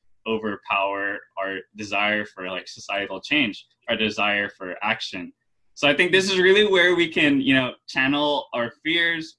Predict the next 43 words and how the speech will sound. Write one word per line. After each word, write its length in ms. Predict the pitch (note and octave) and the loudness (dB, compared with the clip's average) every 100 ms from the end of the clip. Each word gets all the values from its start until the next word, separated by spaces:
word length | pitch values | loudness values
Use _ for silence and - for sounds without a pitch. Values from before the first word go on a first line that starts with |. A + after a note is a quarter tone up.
| _ | _
whatever, 320 | B2+ C3+ C#3 C#3 - _ C3+ | -8 -6 -4 -6 -8 _ -4
into, 240 | C3 C3+ | -4 -2
like, 260 | A#2 G#2+ - _ _ _ _ _ | -2 -4 -6 _ _ _ _ _
into 320 | B2+ B2 C3 C#3 | -6 -6 -4 0
action. 560 | D#3 - - - B2 G2 | 0 0 -6 -8 -6 -6
Let's 240 | B2+ - | -8 -6
use 180 | C#3+ C#3 | -6 -4
that 180 | C3+ B2+ | -6 -6
action. 500 | A#2+ - - C#3 C#3 - _ _ | -6 -6 -6 -4 -6 -8 _ _
Um, 300 | A2+ A#2 A2+ - - | -2 -2 -2 -6 -10
let's 160 | C#3 D#3 | -8 -4
use 140 | C#3 | -2
that 180 | C3 - | 0 -2
anger 500 | A#2+ C3 C#3 C#3+ C#3+ D3 _ _ | -2 -2 -2 -2 -2 -6 _ _
towards, 640 | C#3+ B2+ B2+ B2+ A#2 A2+ A2+ A2+ | -4 -2 0 0 -2 -6 -10 -8
uh, 400 | A2 G#2 G2 G2 _ _ _ _ _ - | -6 -6 -6 -10 _ _ _ _ _ -6
you 80 | B2+ | -2
know, 240 | A#2 A2+ - _ F#3 | 0 -2 -8 _ -2
taking 280 | D#3+ D#3+ | 0 0
Duterte 380 | C#3 C3+ C#3+ C#3 | -2 0 0 2
out 220 | C3 A#2+ | 0 0
of 100 | A#2 A2+ | -2 -2
office, 420 | A2+ - G#2 - | -4 -4 -10 -10
being 220 | - A#2+ | -8 -6
able 160 | B2 B2 | -6 -8
to 200 | - B2 | -6 -2
end 200 | C3+ C#3 | 0 0
U 140 | C3 | -2
S, 280 | C3 C3 - - | -4 -8 -16 -6
uh, 280 | A#2 A2+ A2 _ _ _ _ - | -4 -2 -6 _ _ _ _ -8
military 480 | B2+ C3 C#3 B2 G#2+ | -4 -4 -2 -2 -2
aid 160 | A#2+ | -6
to 80 | A#2+ | -8
the 100 | A#2 | -12
Philippines, 560 | - B2+ A#2+ A#2 G2 - | -8 -8 -6 -8 -10 -10
being 160 | A#2 | -8
able 100 | A#2 | -8
to 80 | B2 | -8
stop 280 | - A#2+ A#2 | -8 -10 -8
the 80 | A2 | -12
killings. 640 | C3+ B2 G#2 F#2+ - _ | -8 -6 -6 -8 -14 _
This 180 | A#2+ B2+ | -10 -6
is, 380 | C#3 B2+ - | -6 -8 -12